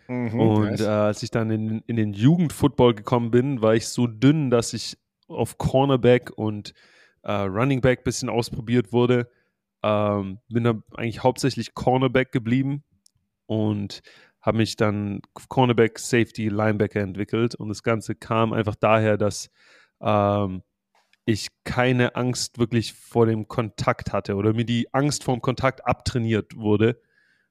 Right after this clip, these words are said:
Speaker 2: Ähm, und so wie ich körperlich schwerer und breiter geworden bin, ähm, bin ich dann eben zu schwereren und breiteren Situationen gewechselt.
Speaker 1: Mhm.
Speaker 2: Äh, bei Linebacker, wie gesagt, Linebacker auch meinen Sprung in die U S A gemacht.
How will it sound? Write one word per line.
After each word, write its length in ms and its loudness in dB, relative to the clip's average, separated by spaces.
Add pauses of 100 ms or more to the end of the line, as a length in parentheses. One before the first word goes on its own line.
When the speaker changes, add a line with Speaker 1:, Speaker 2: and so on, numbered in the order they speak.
(160)
Speaker 2:
Ähm, 580 0
und 240 -4
so 240 6
wie 240 4
ich 300 -6
körperlich 580 2
schwerer 760 2
und 160 -6
breiter 340 2
geworden 380 2
bin, 220 2 (500)
ähm, 500 0 (320)
bin 160 0
ich 80 -2
dann 220 -2
eben 320 -2 (220)
zu 180 -8
schwereren 580 2
und 160 -6
breiteren 480 0
Situationen 540 0
gewechselt. 520 0 (280)
Speaker 1:
Mhm. 260 -2
Speaker 2:
Äh, 560 0
bei 240 0
Linebacker, 480 4
wie 80 0
gesagt, 240 2
Linebacker 380 2
auch 140 0
meinen 160 -4
Sprung 260 -4
in 40 0
die 80 0
U 60 0
S 100 -4
A 180 2
gemacht. 400 -2